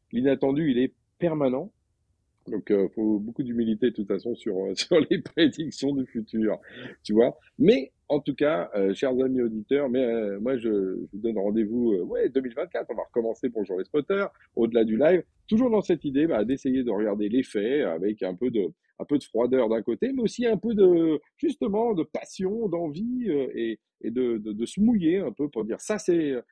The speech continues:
intéressant, ça on aime bien, ça on n'aime pas, parce qu'il faut effectivement se mouiller, euh, dans un monde des fois qui est un peu lisse autour du numérique, c'est ce qu'on essaye de faire, hein, nous,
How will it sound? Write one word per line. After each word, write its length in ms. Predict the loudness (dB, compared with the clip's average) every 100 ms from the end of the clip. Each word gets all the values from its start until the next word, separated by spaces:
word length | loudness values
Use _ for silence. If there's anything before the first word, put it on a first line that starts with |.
| _
intéressant, 680 | -10 -4 -2 -2 -4 -4 -4 -4
ça 200 | -4 -4
on 120 | -2
aime 120 | -2
bien, 280 | -2 -2 -4
ça 160 | -4 -4
on 20 |
n'aime 180 | -4 -4
pas, 220 | -4 -4
parce 120 | -8 -8
qu'il 120 | -6
faut 120 | -2
effectivement 460 | -2 -2 -4 -6 -6
se 80 | -6
mouiller, 320 | -8 -6 -6 _ _ _ -2
euh, 60 |
dans 680 | 0 2 0 -2 -4 -4 0
un 40 | 2
monde 140 | 2
des 80 | 0
fois 100 | 0
qui 80 | 2
est 60 |
un 60 | 2
peu 120 | 4
lisse 260 | 4 2 -2
autour 200 | -4 -2
du 80 |
numérique, 340 | 0 0 0 0
c'est 80 | -4
ce 60 | -4
qu'on 140 | -2
essaye 220 | 0 2
de 120 | 2
faire, 260 | 2 2 2
hein, 280 | 0 -2 -2
nous, 220 | 0 -2